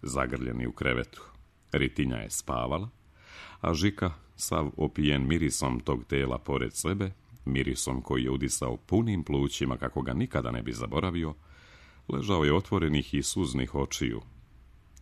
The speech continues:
Ritinja, ludosti moja, a Morenov plan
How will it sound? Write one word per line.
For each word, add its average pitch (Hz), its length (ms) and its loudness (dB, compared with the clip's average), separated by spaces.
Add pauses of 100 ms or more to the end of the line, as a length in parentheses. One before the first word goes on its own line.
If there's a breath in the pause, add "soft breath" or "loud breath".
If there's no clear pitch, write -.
(160)
Ritinja, 80 520 0 (160)
ludosti 73 680 0
moja, 60 340 -2 (800 loud breath)
a 117 100 4
Morenov 104 420 6
plan 80 460 4